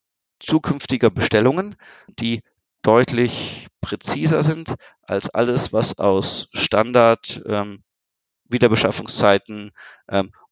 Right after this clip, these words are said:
und sogar auch präziser als die bestätigten Liefertermine von den Lieferanten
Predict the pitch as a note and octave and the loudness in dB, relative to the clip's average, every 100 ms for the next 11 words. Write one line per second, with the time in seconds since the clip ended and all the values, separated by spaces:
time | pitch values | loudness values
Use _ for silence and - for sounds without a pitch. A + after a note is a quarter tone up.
0 | _ B2+ C3+ D3 B2+ G#2 G#2 A2+ - A2+ | _ -4 0 0 2 2 2 0 -2 -8
1 | G#2+ - A#2 A2+ G#2 G#2+ _ _ - G2 | -6 -6 -2 0 0 -4 _ _ -4 0
2 | G2 - - G2+ - - - B2+ - - | 2 0 -6 -8 -4 -2 2 2 2 -2
3 | A#2+ - A2+ C3 A2 A2 - A2 A2 G2+ | -2 0 0 0 -2 -4 0 -2 0 -2
4 | G#2 G#2+ B2+ G#2+ A2 - E2+ | -2 -2 -2 -2 -2 -6 -16